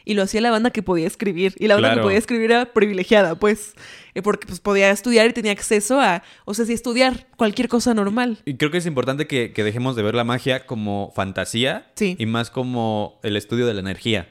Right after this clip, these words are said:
Speaker 1: Sí. Sí, justo es eso. Yo creo que en el momento en que nos quitemos como este lado muy fantasía y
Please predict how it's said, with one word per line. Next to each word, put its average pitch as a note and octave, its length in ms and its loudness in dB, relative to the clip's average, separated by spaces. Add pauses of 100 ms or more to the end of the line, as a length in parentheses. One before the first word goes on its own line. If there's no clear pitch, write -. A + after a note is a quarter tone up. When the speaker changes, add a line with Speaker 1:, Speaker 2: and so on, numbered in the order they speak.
(120)
Speaker 1:
Sí. G#3+ 320 0 (420)
Sí, A3+ 180 0
justo A3 320 0
es G3+ 140 -2
eso. G#3 180 -2
Yo F#3+ 140 -2
creo G#3+ 200 0
que G#3 220 2
en F#3+ 100 0
el F3+ 80 -2
momento F#3 280 -2
en G#3+ 80 -2
que G#3 100 -4
nos F3+ 140 -4
quitemos G3 400 -4
como F#3 160 -4
este F#3 180 -4
lado F#3+ 220 0
muy F#3+ 260 -2
fantasía G3+ 460 -2
y G#3 160 0